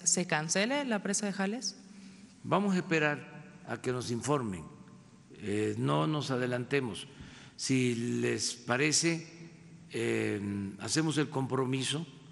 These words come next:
Speaker 2: de informar la próxima semana, si es posible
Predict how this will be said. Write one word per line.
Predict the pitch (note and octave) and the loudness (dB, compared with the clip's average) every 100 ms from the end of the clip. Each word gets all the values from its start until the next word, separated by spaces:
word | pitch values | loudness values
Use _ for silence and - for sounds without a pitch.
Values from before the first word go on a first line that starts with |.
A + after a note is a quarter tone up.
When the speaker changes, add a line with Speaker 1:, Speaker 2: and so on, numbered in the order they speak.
| - - - - - | -20 -20 -20 -20 -10
Speaker 2:
de | A2 G#2+ A#2 A#2 A2+ G#2+ G2 F#2 | -4 2 4 4 4 2 0 -4
informar | A#2 A2 B2 A#2 B2+ G2+ - - - - - - - | -4 -2 0 2 2 0 -6 -18 -20 -20 -20 -20 -8
la | G#2 G#2 G#2 - | -2 -2 -2 0
próxima | B2+ A#2 A#2+ A2 | 0 0 0 0
semana, | G2+ F2+ E2+ D2+ - - - - - | -2 -4 -6 -10 -18 -20 -20 -20 -14
si | - G2+ G#2 G#2+ A2+ | -8 -4 0 2 2
es | B2+ - | 0 -2
posible | A#2 G2 B2 B2 A#2+ | -6 -4 -2 0 -2